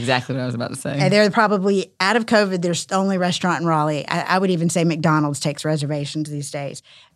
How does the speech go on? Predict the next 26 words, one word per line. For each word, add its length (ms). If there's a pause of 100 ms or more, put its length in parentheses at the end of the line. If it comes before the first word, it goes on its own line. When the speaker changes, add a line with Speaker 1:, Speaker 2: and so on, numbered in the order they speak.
(220)
Speaker 2:
I 120
feel 140
like 200
everywhere 400
does, 320
but 240
they 140
don't. 360
And, 300
and 100
it, 160
when 160
you 160
open 280
the 80
door, 320
somebody 520
at 120
the 40
bar, 520
all 160
their 120
heads 300
go 140
up, 160
"Hey, 420